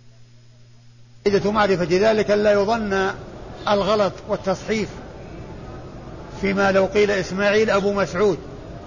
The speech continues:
فإن من لا يعرف أن كنية أبو مسعود يظن أن أبو صحفت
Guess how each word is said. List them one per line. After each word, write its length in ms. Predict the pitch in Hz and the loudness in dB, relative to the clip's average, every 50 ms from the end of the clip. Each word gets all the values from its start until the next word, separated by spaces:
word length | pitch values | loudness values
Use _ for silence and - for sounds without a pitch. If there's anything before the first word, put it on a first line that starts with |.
| - - - - - - - - - - | -14 -14 -14 -14 -14 -14 -14 -14 -8 -4
فإن 280 | 170 170 185 202 - - | 0 0 0 0 0 0
من 140 | 202 196 196 | 0 2 4
لا 80 | 208 | 4
يعرف 360 | 220 233 226 202 196 190 185 175 - - - - | 6 4 4 4 2 -2 -4 -6 -8 -16 -16 -12
أن 140 | 208 196 190 | -8 -6 -6
كنية 300 | 185 - 220 214 208 190 - | -2 -2 -2 -2 -2 0 0
أبو 180 | 196 190 190 196 | 0 0 0 0
مسعود 460 | 196 185 180 175 196 233 240 240 220 180 - - - - - - - - - - - - - - - - - | -4 -4 -4 0 2 2 2 2 0 -2 -10 -16 -16 -16 -16 -16 -16 -16 -16 -16 -16 -16 -16 -16 -12 -4 0
يظن 400 | 190 196 185 214 254 240 226 220 | 0 2 4 4 2 2 2 -2
أن 300 | 226 208 220 226 220 220 | -2 -2 -2 -2 0 0
أبو 540 | 208 202 214 - - 240 240 233 233 220 196 | 0 0 0 2 2 0 2 2 2 0 2
صحفت 540 | - 247 - - - 185 165 165 185 180 | 0 -2 -2 0 -2 0 2 2 0 0